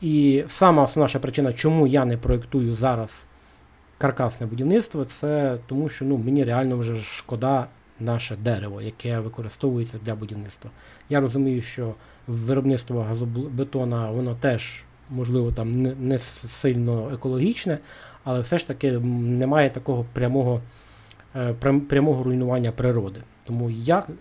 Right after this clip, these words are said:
від каркасних будинків відмовився і проєктую зараз, зосередився чисто на кам'яних будинках. Це цегляні будинки, е, це газобетонні будинки, це можуть бути будинки, наприклад, з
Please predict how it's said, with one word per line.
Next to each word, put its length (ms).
від 120
каркасних 560
будинків 440
відмовився 800
і 140
проєктую 520
зараз, 280
зосередився 580
чисто 400
на 240
кам'яних 560
будинках. 480
Це 280
цегляні 420
будинки, 500
е, 260
це 500
газобетонні 640
будинки, 720
це 380
можуть 380
бути 240
будинки, 360
наприклад, 300
з 320